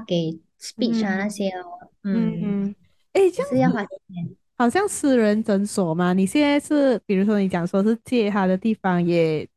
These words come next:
Speaker 2: 相对来讲也是借他的 brand 来，来做你的 sales，是不是？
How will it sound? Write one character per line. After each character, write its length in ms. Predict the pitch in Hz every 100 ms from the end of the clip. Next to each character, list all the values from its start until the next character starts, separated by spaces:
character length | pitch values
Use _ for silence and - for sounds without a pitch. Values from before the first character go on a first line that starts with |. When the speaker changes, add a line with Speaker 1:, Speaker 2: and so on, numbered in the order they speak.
| _ _ _
Speaker 2:
相 200 | 240 220
对 260 | 262 240 196
来 160 | 165
讲 160 | 170 175
也 80 | 160
是 140 | 233
借 260 | - 247 202
他 140 | 190
的 140 | 180
brand 440 | 175 175 185 165 170
来， 260 | 160 143 170 _ _ _
来 200 | 185 175
做 280 | 175 226 190
你 180 | 165 156
的 220 | 151 151
sales， 360 | - 185 180 185
是 80 |
不 120 | 180 180
是？ 280 | 185 180